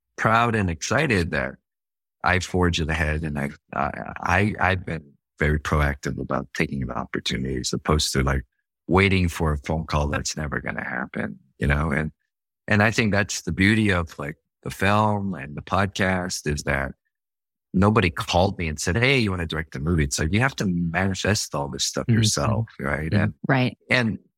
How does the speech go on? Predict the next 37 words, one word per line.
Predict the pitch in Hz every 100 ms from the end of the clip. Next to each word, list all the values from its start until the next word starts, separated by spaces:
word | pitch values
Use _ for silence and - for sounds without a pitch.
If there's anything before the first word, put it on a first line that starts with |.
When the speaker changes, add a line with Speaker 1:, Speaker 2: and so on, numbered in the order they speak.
| _
Speaker 1:
if | - 98 -
I'm | 104 110
just | 107 104 -
doing | 104 95
it | 87
for | - - 85 80 69 _
commercial | - 82 87 - 87
success | - 71 - 82 78 76 -
or | 64 69 69 67 - _
for | - 69
accolades | 69 85 - 82 69 69 65 73 - - _ -
or |
for | - 92
my | 85 78
friends | - 90 85
to | -
call | 87 82
me | 78 78
and | 76
go, | 90
"Hey, | 160 131
it's | 104 -
awesome | 101 - - 92
what | 87 -
you're | 80 - _ _
doing." | 107 117 85 -
Speaker 2:
Right. | 113 110
Speaker 1:
And | 98
that's | 98 98
not | 104 85
gonna | 76
last. | 69 69 65 -
So | - 104
I | 131
actually | 180 - 131
don't | 101 104 98
care. | - 87 107 80 -